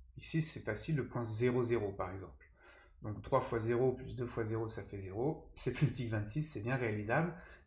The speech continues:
Donc le demi-espace réalisable doit notamment contenir le point zéro zéro. Donc il est bien de ce côté-là.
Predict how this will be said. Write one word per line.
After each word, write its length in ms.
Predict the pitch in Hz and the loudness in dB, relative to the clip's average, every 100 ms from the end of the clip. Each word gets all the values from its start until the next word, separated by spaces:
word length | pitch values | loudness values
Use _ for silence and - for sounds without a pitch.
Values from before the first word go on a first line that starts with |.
| - - | -12 -6
Donc 280 | 110 110 - - - | -4 -6 -14 -20 -12
le 120 | 117 110 | -6 -2
demi-espace 680 | 123 131 131 - - 143 - | 2 2 2 2 4 4 2
réalisable 420 | 107 104 147 151 | -2 4 4 4
doit 120 | 110 | 2
notamment 500 | 110 120 113 113 147 | 0 0 0 2 2
contenir 400 | 147 107 107 135 | 2 -4 -2 0
le 100 | 117 | 0
point 160 | - 117 | -2 -2
zéro 220 | 110 104 | -2 -4
zéro. 300 | 104 98 - | -4 -6 -6
Donc 240 | 110 107 - | -6 -6 -6
il 80 | 95 | -6
est 40 | |
bien 220 | 107 120 | -2 -2
de 100 | 123 | -2
ce 160 | - - | -6 -6
côté-là. 300 | - - | -6 -10